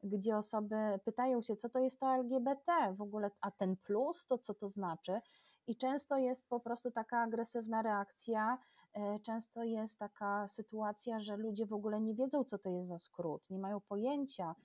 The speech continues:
e, nie wiedzą w ogóle, z czym to się je, ale to jest złe, e, bo,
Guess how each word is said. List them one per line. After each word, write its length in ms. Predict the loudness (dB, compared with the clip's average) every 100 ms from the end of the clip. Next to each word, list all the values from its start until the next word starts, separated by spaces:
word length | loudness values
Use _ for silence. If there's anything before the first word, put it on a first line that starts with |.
| _ -20 _
e, 120 | -4 0
nie 180 | 2
wiedzą 540 | 2 2 4 4 4 2
w 60 |
ogóle, 260 | -2 0 0
z 80 | 0
czym 180 | -2 0
to 120 | -2
się 180 | 0 0
je, 320 | 2 2 2 2
ale 220 | 2 2
to 140 | 2
jest 280 | 2 2 2
złe, 440 | 0 4 6 6 2 _ _ _ _ _
e, 160 | -2 0
bo, 460 | 4 8 10 8